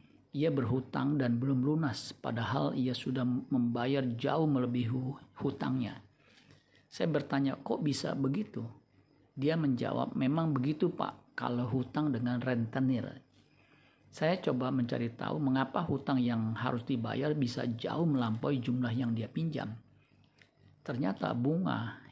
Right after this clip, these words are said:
yang dikenakan sangat tinggi dan berlipat ganda jika tidak da-, tidak, tidak bayar tepat waktu.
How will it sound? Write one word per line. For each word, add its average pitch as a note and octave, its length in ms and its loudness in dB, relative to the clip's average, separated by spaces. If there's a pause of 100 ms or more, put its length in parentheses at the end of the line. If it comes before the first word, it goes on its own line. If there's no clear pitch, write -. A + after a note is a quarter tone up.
yang C3 240 2
dikenakan C#3+ 560 0
sangat - 560 -4
tinggi D#3 240 0
dan C3 240 2
berlipat B2+ 480 -2
ganda D3+ 480 0 (560)
jika C3+ 240 -2
tidak C3+ 320 0
da-, C3 240 0 (320)
tidak, C3+ 400 0
tidak C3 240 0
bayar B2+ 400 0
tepat A#2+ 320 0
waktu. - 320 -2